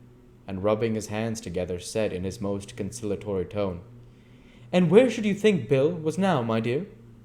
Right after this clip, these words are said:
The girl moaned out some half-intelligible reply that she could not tell, and seemed, from the smothered noise that escaped her, to be crying.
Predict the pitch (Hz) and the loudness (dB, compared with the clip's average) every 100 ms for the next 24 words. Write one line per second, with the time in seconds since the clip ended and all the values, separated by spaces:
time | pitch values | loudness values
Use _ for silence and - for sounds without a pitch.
0 | - - - - - - - - 95 92 | -20 -20 -20 -20 -18 -20 -20 -12 -8 -2
1 | 101 98 95 101 104 101 104 95 - 92 | 0 0 0 0 0 0 0 0 -4 -8
2 | 85 - - - 104 104 101 104 101 107 | -10 -14 -20 -8 -2 -2 -2 -8 -4 -2
3 | 104 98 92 90 90 - 104 95 87 - | 0 -2 -2 -2 -4 -2 0 0 -2 -8
4 | - - - - 117 - 143 131 113 101 | -20 -20 -20 -16 -12 -8 -4 -2 -2 -4
5 | - 113 95 82 - - - - - 101 | -2 -2 -2 -4 -10 -18 -20 -20 -8 -4
6 | 101 95 - 120 104 90 92 92 87 85 | -4 -4 -6 -4 -4 -6 -8 -8 -8 -8
7 | - 110 107 104 87 90 95 95 92 90 | -8 -4 -2 -2 -4 -2 -2 0 -2 -6
8 | 87 - 104 104 - 85 - 85 85 - | -6 -6 -6 -4 -8 -12 -10 -10 -8 -6
9 | 98 90 85 | -4 -2 -6